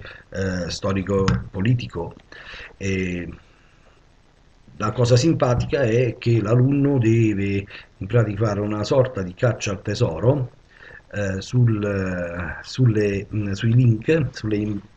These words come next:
pezzettini di immagine che sono attivi.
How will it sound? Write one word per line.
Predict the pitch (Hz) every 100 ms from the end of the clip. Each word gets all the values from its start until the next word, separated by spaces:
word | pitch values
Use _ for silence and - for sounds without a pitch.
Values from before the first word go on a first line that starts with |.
| 98
pezzettini | - 120 110 - 123
di | 120
immagine | 135 117 127 107
che | 95 98
sono | - 117 110 107 107 101
attivi. | 104 - - 143 131 78